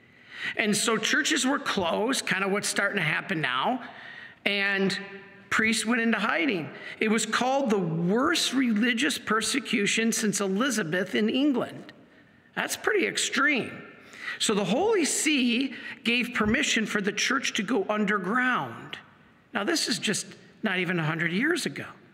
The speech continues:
And they could do Mass without vestments, and they could use any kind of bread, not just a particular unleavened bread.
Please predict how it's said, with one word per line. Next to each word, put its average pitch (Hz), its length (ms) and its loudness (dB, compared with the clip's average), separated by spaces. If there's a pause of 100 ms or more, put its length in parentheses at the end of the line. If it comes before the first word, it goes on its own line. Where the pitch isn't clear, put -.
(840)
And 196 300 2
they 214 100 2
could 175 340 -2
do 190 120 2
Mass 208 460 2
without 180 320 0
vestments, 190 920 -2 (960)
and 202 100 0
they 202 100 0
could 202 180 0
use 202 260 2
any 226 240 0
kind 202 240 0
of 185 100 -4
bread, 233 500 -2 (920)
not 220 220 0
just - 420 -2 (520)
a 170 60 -8
particular 208 920 0
unleavened 247 480 2
bread. 147 340 -2